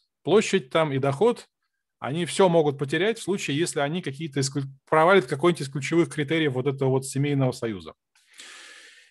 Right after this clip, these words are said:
И, наверное, я бы сразу это за-, завел изначально им в этот самый, в,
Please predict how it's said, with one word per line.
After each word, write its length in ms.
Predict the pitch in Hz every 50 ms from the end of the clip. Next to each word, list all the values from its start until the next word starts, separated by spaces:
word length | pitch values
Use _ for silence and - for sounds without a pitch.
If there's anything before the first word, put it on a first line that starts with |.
| _ _ _ -
И, 180 | 202 226 254
наверное, 520 | 220 202 185 202 220 226 226 208 196 190 185
я 140 | 170 175 165
бы 100 | 165 156
сразу 360 | - 185 185 170 151 131 131
это 180 | 127 127 131
за-, 220 | 123 120 127 135 131
завел 420 | 131 147 147 143 143 131 123 135
изначально 680 | 143 123 131 147 143 - - 135 120 110 107 107 107 107
им 240 | 117 123 113 107 104
в 60 | 101
этот 180 | 104 - 110 -
самый, 360 | - 175 214 233 233 220 160 - -
в, 500 | 117 113 113 110 107 104 101 98 95